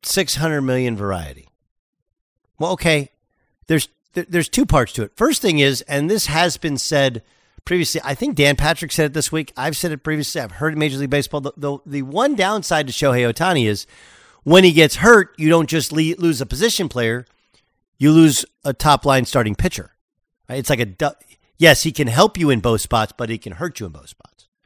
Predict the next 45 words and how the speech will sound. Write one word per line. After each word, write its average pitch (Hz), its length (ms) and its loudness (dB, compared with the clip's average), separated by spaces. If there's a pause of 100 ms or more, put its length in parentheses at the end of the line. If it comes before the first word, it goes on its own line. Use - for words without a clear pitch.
(680)
Now, 139 100 0
the 165 140 6
Angels 214 340 4
this 156 220 -2
year, 156 160 0
they're 147 120 0
gonna 139 220 0
keep - 320 -6
moving 117 220 -4
forward 107 260 -4
with 104 80 -4
him 98 160 -4
just 98 220 -10
as 90 100 -8
a 90 60 -6
hitter. 92 240 -8 (1900)
But 127 120 -8
what 165 260 2
is 185 120 -4
the 170 120 -2
value 139 560 0
of 113 360 0 (460)
an 131 120 -4
elite 143 340 -2
hitter? 156 280 -2
And 160 120 0
he 185 120 2
may 202 280 6
become 147 540 2 (280)
far 170 140 6
and 175 80 4
away 175 140 2
the 147 100 -2
best 165 320 2
hitter 160 200 0
in 143 100 0
Major 147 240 0
League 147 180 -2
Baseball 131 640 0 (400)
if 165 220 -4
he 156 280 -8 (340)
doesn't 156 440 0
ever 143 240 0
pitch - 320 -6
again. 123 360 0